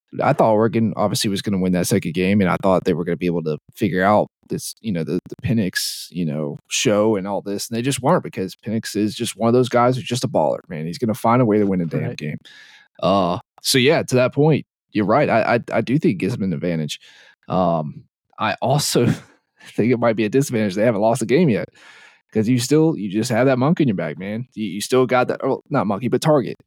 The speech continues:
Speaker 1: Like, you, you are still undefeated, and there's nothing. Obviously, Texas would love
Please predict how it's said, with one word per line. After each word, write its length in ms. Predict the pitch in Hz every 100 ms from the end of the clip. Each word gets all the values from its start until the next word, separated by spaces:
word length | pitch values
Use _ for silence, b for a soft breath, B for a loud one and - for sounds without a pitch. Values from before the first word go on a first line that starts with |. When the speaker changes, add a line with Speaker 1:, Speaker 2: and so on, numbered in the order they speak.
| _
Speaker 1:
Like, 200 | 104 -
you, 80 | 110
you 380 | 90 123 113 -
are 80 | -
still 220 | - 139
undefeated, 420 | 131 123 139 95
and 80 | 98
there's 180 | 98 -
nothing. 400 | 139 151 139 117 -
Obviously, 300 | 127 - 98
Texas 380 | 123 120 85
would 100 | 92
love 560 | 76 92 107 101 87 80